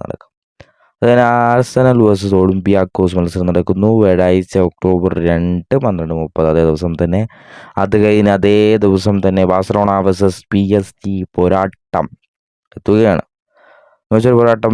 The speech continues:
തന്നെ എല്ലാവരും പ്രതീക്ഷിക്കുന്നു. രാത്രി പന്ത്രണ്ട് മുപ്പതിനാണ് മത്സരം നടക്കുന്നത്. ലെവർക്യൂസൻ വേഴ്സസ് പി എസ് വി പോരാട്ടം നടക്കുന്നു.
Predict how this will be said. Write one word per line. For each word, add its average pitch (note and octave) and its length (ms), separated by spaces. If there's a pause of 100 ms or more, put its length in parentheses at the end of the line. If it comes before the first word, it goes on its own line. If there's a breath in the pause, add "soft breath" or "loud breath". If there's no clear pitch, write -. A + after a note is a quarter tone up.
തന്നെ G#2 200
എല്ലാവരും G2 280
പ്രതീക്ഷിക്കുന്നു. G2+ 540 (120)
രാത്രി F2+ 220 (100)
പന്ത്രണ്ട് F2 360
മുപ്പതിനാണ് F2+ 520
മത്സരം E2+ 340
നടക്കുന്നത്. D#2+ 480 (800 soft breath)
ലെവർക്യൂസൻ A2+ 600
വേഴ്സസ് F#2+ 320
പി G2 180
എസ് - 240
വി F#2+ 120 (240)
പോരാട്ടം F2 400
നടക്കുന്നു. G2 280